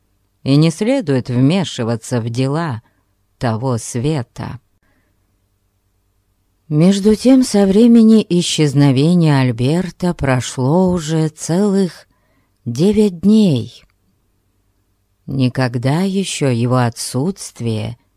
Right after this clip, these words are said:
не было таким длительным.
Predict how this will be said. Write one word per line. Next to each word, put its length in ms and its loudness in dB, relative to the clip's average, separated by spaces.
не 360 2
было 500 -4
таким 500 0
длительным. 960 -4